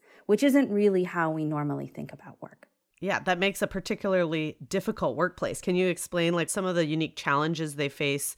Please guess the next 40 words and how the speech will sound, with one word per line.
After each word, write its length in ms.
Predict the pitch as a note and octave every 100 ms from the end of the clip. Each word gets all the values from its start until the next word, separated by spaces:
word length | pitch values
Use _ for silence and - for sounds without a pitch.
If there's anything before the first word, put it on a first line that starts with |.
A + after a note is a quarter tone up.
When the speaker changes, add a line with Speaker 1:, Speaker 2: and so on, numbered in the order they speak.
| _ -
Speaker 2:
by 100 | E3+
working 320 | E3+ E3 F3+
in 80 | E3
someone 220 | E3+ D3+
else's 300 | C#3+ D3 -
home 420 | E3 D3+ D3 D#3 -
as 180 | D#3 C#3+
opposed 380 | - D3 D3 -
to 80 |
working 380 | C#3+ C#3 - D3+
in 300 | C3+ C3 C3+ -
an 100 | D3+
office 560 | B2+ C#3 D#3+ C3+ C#3 -
or 120 | F2
a 60 | -
factory? 760 | C#3+ C3+ - D3+ C#3+ C#3 D#3 - - - - _ _ -
Speaker 1:
Definitely. 680 | C#4+ C#4 F3+ C#3 B2+ - D#2
I 80 | G#3+
mean, 340 | A3+ A3+ A3 - _ _ _ _ _ _
one, 540 | E3+ E3 F#3 E3 E3+ F3+
it's 680 | D#3+ D#3 - - - - - _ _ _ _
isolating, 640 | E3+ D3+ - C#3 - C#3+ C4 - _ _ _ _ -
right? 240 | E3+ F#3
I 80 | E3
Speaker 2:
Mm. 60 | E3+
Speaker 1:
mean, 180 | E3+ E3
we're 140 | G3+
used 340 | F#3+ G#3 A3
to, 80 | -
when 200 | F3+ E3
we 160 | F3 F#3
go 200 | F3+ E3+
to 100 | D#3+
work, 380 | D#3 C#3+ D#3 -
or 180 | C3+ - D3+
at 100 | D3
least 180 | D3+ C#3+
in 100 | C3+
a 40 |
pre-covid 680 | - F#3 D#3+ D#3 D3+ D3+